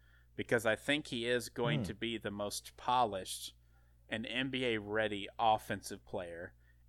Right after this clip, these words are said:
Speaker 1: And who wins Rookie of the Year every year mostly is the guy who puts up the most points. So I, I,
Speaker 2: Right.
Speaker 1: w-, we might have a little mini pod talking about bets on this, which will be a little fun thing. But I think Obi Toppin is staring at you in the face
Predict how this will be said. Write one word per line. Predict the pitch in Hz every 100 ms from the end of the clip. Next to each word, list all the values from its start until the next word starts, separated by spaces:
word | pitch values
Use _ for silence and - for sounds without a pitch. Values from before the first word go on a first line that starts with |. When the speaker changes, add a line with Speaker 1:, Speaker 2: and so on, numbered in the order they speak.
| -
Speaker 1:
And | 107 101
who | - 120 127
wins | 127 120 110
Rookie | 123 - 117
of | 113
the |
Year | 113 107 101
every | 104 110 113
year | 110 101 92
mostly | 98 98 - 98 98 -
is | 120 101
the | 107
guy | 113 110 98
who | 110
puts | - 107 -
up | 101
the | -
most | 98 101 92 -
points. | - 90 76 - - - _ - _ _ _
So | - - 113 104 104 -
I, | 131 123 -
I, | 123 120 127 - -
Speaker 2:
Right. | 98 90 135
Speaker 1:
w-, | 120 123 110 113
we | 110 135
might | 151 156
have | 151 131
a |
little | 135 123
mini | 120 139
pod | 123 107 104 104
talking | 117 107
about | 104 101 101
bets | 117 117 -
on | 104 95
this, | 92 95 -
which | 101 -
will | 98
be | 92 98 95
a | 95
little | 98 95
fun | - 101 98
thing. | 98 90 92 -
But | 95 90 - - _ - - _ - - -
I | 127
think | 160 110
Obi | 135 127
Toppin | 120 131 127 120 107
is | - 113 113 107 101 101 - -
staring | - - 131 135 139
at | 123 -
you | 120
in | 107
the | 101
face | - 110 101 95 -